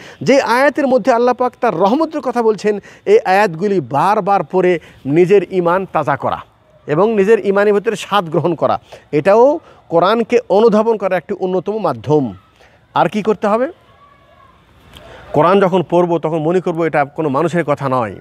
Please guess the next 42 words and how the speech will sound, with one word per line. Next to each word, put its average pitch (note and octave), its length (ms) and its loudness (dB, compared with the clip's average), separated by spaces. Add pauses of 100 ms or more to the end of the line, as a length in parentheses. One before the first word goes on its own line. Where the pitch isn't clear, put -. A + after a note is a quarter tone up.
এটা B2+ 180 -4
কার E3+ 180 -2
কথা? A#3+ 320 -2 (520)
আল্লাহর B2 600 0
কথা। G#2 440 -8 (480)
আর B2 260 2
তার E3+ 140 2
সাথে F#3 280 -2
সাথে E3+ 220 -2
কোরআন E3 280 0
অনু-, E3 200 -2
অনুধাবন G3 420 0
করার D#3+ 260 0
জন্য C#3 180 -2
অবশ্যই E3 380 -2
আমাদেরকে D#3+ 440 -2 (360)
তাফসীরের A#3 580 0
দিকে A3+ 160 -2
রুজু F3 220 0
করতে D#3+ 220 -2
হবে। G#2 200 -12 (440)
কোরআনের D#3+ 360 2
ব্যাখ্যা D#3 380 -2
আমি E3+ 160 -2
নিজের D3 240 -2
পক্ষ E3+ 180 -6
থেকে C3+ 120 -4
ব্যাখ্যা C3+ 240 -4
করতে C#3+ 180 -8
পারবো A#2 200 -4
না। F#2 160 -10 (300)
কোরআনের D3 380 2
ব্যাখ্যা D3 340 -2
বোঝার C3+ 320 -2
জন্য A3 320 0 (340)
যেগুলি E3+ 320 0
গ্রহণ, E3 420 0
গ্রহণযোগ্য G#3 480 -2
তাফসীর F#3 420 -4
আছে, B2+ 180 -4
বিশেষ D3+ 300 -2
করে F#3 200 2